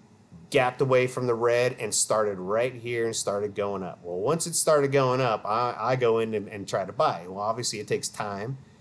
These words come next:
to get into your, you know, exchange and buy. Um, and I always use a rule that it has to go up a certain level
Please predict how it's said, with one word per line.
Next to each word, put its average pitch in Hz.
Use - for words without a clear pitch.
to 135
get 117
into 113
your, 101
you 110
know, 104
exchange 110
and 98
buy. 90
Um, 95
and 92
I 104
always 104
use 104
a 98
rule 104
that 98
it 98
has 110
to 107
go 101
up 104
a -
certain 98
level 101